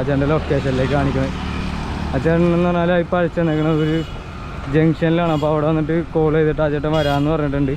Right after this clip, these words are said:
അപ്പോൾ ആ ചേട്ടൻ ഒരു സൈക്ലിസ്റ്റാണ്. അപ്പോൾ സൈക്കിളൊക്കെ ആയിട്ട് വരാമെന്ന് പറഞ്ഞേക്കണം. നമുക്ക് എന്തായാലും പോയി നോക്കാം, വിളിച്ച് നോക്കാം. ആ പുള്ളിക്കാരൻ നമ്മളൊപ്പം തന്നെ അവിടെ നിന്ന് വന്നായിരുന്നു. ഇപ്പോൾ ഏകദേശം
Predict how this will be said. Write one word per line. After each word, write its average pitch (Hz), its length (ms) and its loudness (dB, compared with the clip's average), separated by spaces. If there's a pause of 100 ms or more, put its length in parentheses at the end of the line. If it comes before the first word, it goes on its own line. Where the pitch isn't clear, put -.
(240)
അപ്പോൾ 139 140 0
ആ 139 100 4
ചേട്ടൻ 151 300 2
ഒരു 147 160 -2
സൈക്ലിസ്റ്റാണ്. 139 640 -2
അപ്പോൾ 127 160 -2
സൈക്കിളൊക്കെ 127 400 -2
ആയിട്ട് 127 160 -2
വരാമെന്ന് 139 300 0
പറഞ്ഞേക്കണം. 135 340 -2
നമുക്ക് 127 200 0
എന്തായാലും 143 300 0
പോയി 165 180 2
നോക്കാം, 151 240 -4 (600)
വിളിച്ച് 151 300 0
നോക്കാം. 147 240 0 (3500)
ആ 123 120 0
പുള്ളിക്കാരൻ 139 520 0
നമ്മളൊപ്പം 147 420 0
തന്നെ 147 200 0 (560)
അവിടെ 139 220 2
നിന്ന് 147 180 2 (680)
വന്നായിരുന്നു. 147 440 2
ഇപ്പോൾ 156 180 0
ഏകദേശം 156 440 0